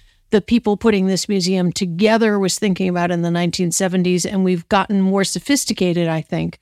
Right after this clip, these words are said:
about the kind of scholarship that we can put behind that. And that's part of what I was trying to answer with Space Craze is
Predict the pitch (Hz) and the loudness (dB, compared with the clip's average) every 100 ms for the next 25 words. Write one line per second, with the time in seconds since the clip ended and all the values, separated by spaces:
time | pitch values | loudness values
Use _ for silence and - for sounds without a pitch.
0 | _ _ _ - 196 190 185 180 190 _ | _ _ _ -2 0 2 2 0 -2 _
1 | _ 202 208 - 214 180 - - 202 196 | _ -4 -4 0 0 0 -2 0 0 0
2 | - 202 - 196 190 185 165 208 - 180 | -2 -2 -4 -4 -2 -2 -4 -6 -6 -8
3 | - 202 196 175 170 175 202 240 240 - | -4 0 2 2 0 0 2 2 -2 -2
4 | 233 214 196 180 175 160 - 180 175 196 | 0 2 0 0 0 -2 -2 0 0 0
5 | 190 185 - 170 170 165 - 180 175 - | 0 0 -2 -2 -2 -4 -2 -2 -2 -2
6 | 175 165 165 - 202 185 175 | -2 -2 -2 -4 -2 -2 -2